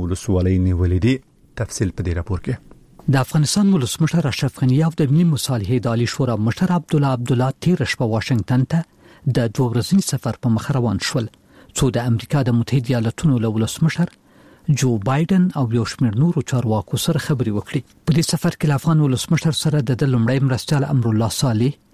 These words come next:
Speaker 2: د بهرنیو چارو وزیر محمد حنیف اتمر، د ملي امنیت د شورا سلاکار حمدالله محب او یو شمېر نور جګپوړي چارواکي ملګرتیا کوي. ارګ په یو بیان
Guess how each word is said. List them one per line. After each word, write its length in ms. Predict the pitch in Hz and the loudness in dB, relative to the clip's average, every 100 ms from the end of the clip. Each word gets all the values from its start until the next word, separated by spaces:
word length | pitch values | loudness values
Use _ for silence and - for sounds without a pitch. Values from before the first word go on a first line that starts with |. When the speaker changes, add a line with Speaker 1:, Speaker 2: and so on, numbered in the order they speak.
| - - 135 | -12 -2 0
Speaker 2:
د 100 | 135 | 0
بهرنیو 420 | 123 165 151 120 135 | 2 2 2 0 -2
چارو 220 | 120 110 | 0 0
وزیر 280 | 107 131 107 107 | 0 0 0 0
محمد 340 | 113 110 - | 0 0 0
حنیف 200 | 113 - | -2 -2
اتمر، 380 | 113 - 139 - _ - - - | -4 -2 -2 -2 _ -20 -10 0
د 160 | 135 139 | 2 2
ملي 200 | 156 160 | 2 2
امنیت 280 | 135 131 - | 2 0 -2
د 100 | 120 | -4
شورا 260 | 135 110 - | -2 -2 -2
سلاکار 420 | 120 104 - 117 | -2 -2 -4 -2
حمدالله 440 | 127 110 107 107 104 | 0 0 0 2 2
محب 280 | 101 165 - | 0 0 0
او 80 | 127 | 0
یو 140 | 117 - | 0 0
شمېر 300 | 123 104 110 | -2 0 0
نور 120 | 131 123 | 0 0
جګپوړي 380 | 117 - - 110 - | -4 -4 -2 -2 -2
چارواکي 460 | 127 110 107 - 139 | -2 0 -2 0 0
ملګرتیا 400 | 139 147 - 131 - | 0 -2 -2 -6 -2
کوي. 160 | 127 120 - _ _ _ _ _ _ - - | -4 -4 -8 _ _ _ _ _ _ -10 -2
ارګ 220 | 143 143 - | -2 -2 -2
په 80 | 139 | 0
یو 80 | 120 | 0
بیان 240 | 127 | 0